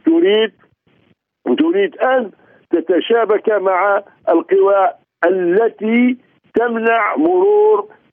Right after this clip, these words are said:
هذه السفن من باب المندب وتحديدًا اليمن.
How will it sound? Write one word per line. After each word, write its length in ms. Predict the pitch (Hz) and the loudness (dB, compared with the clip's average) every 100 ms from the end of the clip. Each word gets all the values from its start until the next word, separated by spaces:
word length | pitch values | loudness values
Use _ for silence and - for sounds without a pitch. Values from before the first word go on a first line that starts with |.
| - | -4
هذه 360 | - 190 175 175 | 0 2 2 2
السفن 600 | - 151 135 180 202 185 151 | 0 -2 -2 -2 -2 -4 -2
من 160 | 156 | 0
باب 240 | 147 156 135 | 0 0 0
المندب 640 | 127 175 185 160 170 151 | 0 -2 -2 -2 -2 0
وتحديدًا 680 | 156 139 123 123 147 139 139 | -2 0 -4 -2 0 0 -2
اليمن. 600 | 131 147 185 208 156 | -2 -2 0 0 -2